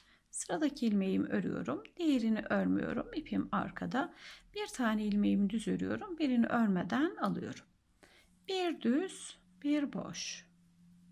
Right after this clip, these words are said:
Bir düz, bir boş. Düz örüyorum.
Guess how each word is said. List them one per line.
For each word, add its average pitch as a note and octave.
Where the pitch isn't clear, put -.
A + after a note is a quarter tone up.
Bir E4
düz, C4+
bir A3
boş. -
Düz D#4+
örüyorum. G#3